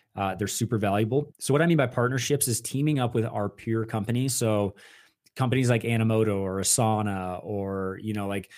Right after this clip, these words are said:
people in our space that aren't directly our competitors, and just literally reaching out to them, to their marketing team, and saying, "Hey, like, do you wanna do a co-blog post, maybe a co-webinar?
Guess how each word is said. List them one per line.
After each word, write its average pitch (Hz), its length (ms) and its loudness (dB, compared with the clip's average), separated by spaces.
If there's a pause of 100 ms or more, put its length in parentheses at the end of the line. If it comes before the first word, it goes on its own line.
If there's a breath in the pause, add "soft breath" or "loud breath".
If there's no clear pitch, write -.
(140 loud breath)
people 185 240 4
in 165 80 4
our 127 80 4
space 131 300 4
that 135 100 4
aren't 123 120 2
directly 107 320 2
our 110 80 2
competitors, 127 640 -4
and 127 120 -4
just 156 180 -2
literally 143 240 2
reaching 123 260 0
out 107 160 -2
to - 100 -6
them, 156 180 -2
to 127 120 -6
their 117 100 0
marketing 117 340 -4
team, 123 160 -2
and 113 100 -2
saying, 117 220 -4
"Hey, 120 340 0 (460 soft breath)
like, 110 160 -6
do 120 80 -4
you 123 80 2
wanna 156 240 2
do 127 560 0
a 104 180 0
co-blog 123 640 2
post, 110 420 0
maybe 107 400 0
a 104 40 0
co-webinar? 107 800 0